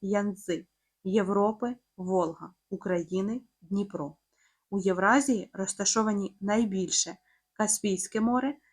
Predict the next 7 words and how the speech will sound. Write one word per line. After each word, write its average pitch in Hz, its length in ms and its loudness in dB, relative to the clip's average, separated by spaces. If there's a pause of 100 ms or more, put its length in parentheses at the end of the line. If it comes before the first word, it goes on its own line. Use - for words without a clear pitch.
(180)
та 214 160 8
найглибше 226 760 4 (200)
Байкал 220 640 0
озера 180 460 -4
світу. 165 460 -10 (440)
Цікаво 302 420 6
знати, 165 400 -4